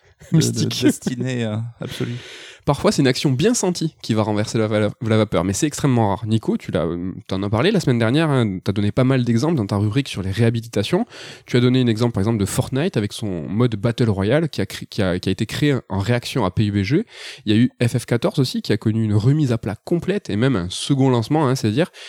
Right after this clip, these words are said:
Speaker 2: Donc, ce, ce sont deux bons exemples, hein, d'actions faites en réaction à un mauvais lancement qui ont, qui a, qui ont bien fonctionné. Encore une fois, hein, c'est pas, euh, vraiment le cas le plus souvent.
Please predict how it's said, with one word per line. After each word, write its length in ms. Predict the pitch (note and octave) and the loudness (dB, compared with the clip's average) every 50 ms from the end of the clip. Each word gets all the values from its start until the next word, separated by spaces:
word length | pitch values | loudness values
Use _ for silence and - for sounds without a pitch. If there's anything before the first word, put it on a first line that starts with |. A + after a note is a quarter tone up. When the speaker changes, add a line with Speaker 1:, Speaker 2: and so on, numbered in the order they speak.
| - - - | -18 -8 -4
Speaker 2:
Donc, 120 | A2 G#2 | -4 -2
ce, 100 | - B2 | -2 -2
ce 280 | A2 - - - - C3 | -4 -6 -8 -8 -6 -4
sont 160 | A#2+ - C#3+ | -2 0 0
deux 180 | A#2+ A#2 C#3 C#3+ | 0 2 2 2
bons 200 | C#3 C#3+ C3 B2 | 2 2 2 2
exemples, 380 | A#2+ A#2 B2 D3 E3 E3+ - C3+ | 2 0 0 0 0 -2 -2 -2
hein, 80 | C3+ | -2
d'actions 400 | B2 G3+ G3+ - - - D#3 C#3 | 0 -2 -2 -2 -2 -4 -4 -4
faites 260 | - - C3+ B2 - - - | -2 -2 -2 -2 -4 -6 -6
en 100 | G#2 G2 | -6 -4
réaction 640 | G2 - - D#3 D#3 D3 - - - E3+ F3 A#3+ | -4 0 2 2 2 0 0 -2 0 0 0 0
à 80 | - G#2 | 0 0
un 80 | G2 G2 | 0 2
mauvais 240 | A2 A#2+ A#2 A#2+ | 2 2 2 2
lancement 460 | A2+ G2+ G2+ G2+ - C#3 D#3 F3 - _ _ - - | 2 2 0 -2 -2 -2 -4 -4 -6 _ _ -18 -8
qui 120 | - - | -4 -2
ont, 180 | A#2+ C3 C#3 D#3+ _ _ _ _ _ _ - | -2 -2 -4 -6 _ _ _ _ _ _ -8
qui 80 | - | -8
a, 60 | G#2 - _ _ _ | -8 -8 _ _ _
qui 80 | - - | -4 -2
ont 60 | G#2 | -2
bien 260 | G#2+ G#2 B2 D#3 D#3+ | -2 0 2 2 2
fonctionné. 480 | D#3 - D3 C3 - - A2+ A2+ C3+ F#3+ - - - - - - - - - | 2 0 -4 -4 0 0 2 2 0 -2 -4 -12 -20 -20 -20 -20 -20 -12 -4
Encore 100 | - E2 | -2 -2
une 80 | F#2+ G#2+ | -2 0
fois, 180 | - C#3+ D3 D3 | 2 2 2 2
hein, 80 | C#3+ | 0
c'est 200 | C#3 - - - | -2 -4 -6 -4
pas, 280 | - C3+ D3 D#3 D3+ A#2+ | 0 0 0 0 0 -4
euh, 160 | G#2 G2+ G2 | -6 -8 -6
vraiment 280 | G2 G2+ G#2+ A#2 C#3 D#3 | -2 -2 0 2 2 4
le 120 | C#3+ A#2+ | 2 2
cas 200 | - - D3+ D#3 - | 2 0 -2 -4 -4
le 160 | A#2 A2+ A2 A2 | -4 -2 -2 -2
plus 160 | - - E3+ | -2 -4 -6
souvent. 320 | - - B2 A2 G2+ A#2 | -4 -4 -4 -4 -4 -6